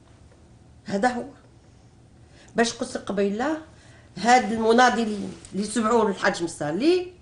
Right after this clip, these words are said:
ils attendent une reconnaissance historique. C'est clair. تعرف، هادو قالوا لك سي دي تريتر.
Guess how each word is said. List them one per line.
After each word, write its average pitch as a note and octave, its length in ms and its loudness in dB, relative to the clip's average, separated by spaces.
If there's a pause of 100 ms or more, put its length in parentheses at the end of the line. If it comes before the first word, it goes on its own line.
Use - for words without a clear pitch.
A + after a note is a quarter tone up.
(480)
ils A3+ 200 4
attendent B3+ 320 4
une B3 120 2
reconnaissance A#3 680 -2
historique. C#4 540 -8 (880)
C'est A#3 200 -6
clair. C#4 340 -6 (1400)
تعرف، C#4 400 -6 (420)
هادو C#3+ 300 -8
قالوا C#3+ 300 -12
لك F#3 140 -12
سي - 120 -10
دي D3+ 160 -12
تريتر. - 600 -6